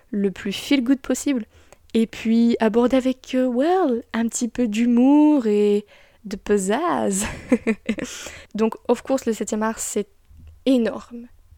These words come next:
Il y a tellement de choses à aborder et on a tellement de temps sous le bras, donc ne vous inquiétez pas. Je pense que vous aurez tous un épisode dans lequel vous vous reconnaîtrez peut-être un petit peu plus que d'autres.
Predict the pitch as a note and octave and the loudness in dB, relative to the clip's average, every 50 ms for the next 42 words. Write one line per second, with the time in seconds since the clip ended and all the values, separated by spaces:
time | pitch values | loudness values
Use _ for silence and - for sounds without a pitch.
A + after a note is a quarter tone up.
0 | - - G#3 G3+ F#3+ G3 G3+ - _ - - G#3 G#3 G#3 G3+ G3 F#3+ G3 - G3+ | -10 -6 -6 -4 -4 -4 -6 -6 _ 0 0 0 2 0 -2 -2 -2 -4 -4 -4
1 | G3 F#3+ F#3+ F#3+ F#3 F#3+ G3 F#3 F#3+ G3+ G3+ G3+ G3 - - _ - - - G3+ | -4 -2 -2 -2 0 -2 -2 0 0 0 0 0 -2 -4 -8 _ -16 -6 -4 -2
2 | G3 F#3+ F#3+ F#3+ F#3+ F#3+ - - G#3 G3+ G3+ G3+ G3 G3 F#3+ - - A#3 A#3 - | 0 0 -2 -2 -4 -6 -2 -2 -2 0 0 -2 -2 -2 -4 -2 -4 -4 -4 -4
3 | - A3 G3+ F3+ G3 G#3 G#3+ G#3 G3+ G#3 - - A#3 A#3+ C#4 C4+ C4+ C4+ A#3 A#3+ | -4 -4 -2 -2 -2 -2 -2 -2 -4 -6 -8 -4 -2 0 0 2 0 0 0 0
4 | A3+ - A3 G3 - G3+ - - G#3 G#3+ G#3+ _ - - - - - - - - | -2 -2 -4 -2 -2 -2 0 0 0 0 0 _ -14 -20 -20 -20 -20 -20 -18 -8
5 | - G#3+ G3+ A3 G#3 - - A3 G#3+ G#3+ A3 - - - - - A3 G3+ F#3+ F#3+ | -4 2 2 2 2 2 -2 -2 0 0 -2 -4 -8 -12 -4 -2 -2 -2 -2 -2
6 | F#3+ F#3+ F#3 G3 F#3+ F#3+ G3 - - - G#3+ G#3+ G#3 G3 G3 F#3+ - G3+ F#3+ G3 | -4 -2 -2 -2 0 -2 -2 -4 -2 -4 -2 -2 -2 -2 -2 -2 -2 -2 0 0
7 | G3 F#3+ F#3 F#3 F#3+ F#3+ G3+ - G#3+ G3+ G3 F#3+ F#3+ G3+ G3+ G3+ G3 - A3 G3+ | 0 0 -2 -4 -4 -6 -4 -4 -2 -4 -2 -4 -6 -4 -2 -2 -2 0 -2 -2
8 | G3+ G3 - - G3+ - - G3+ - G3+ G3 - - - - G#3+ G3 - G3+ - | -2 -4 -4 -6 -6 -4 -6 -4 -4 -4 -6 -6 -10 -4 -4 -4 -4 -4 -10 -8
9 | - G3+ F#3+ C4+ E4 - - | -6 -6 -4 -4 -4 -6 -8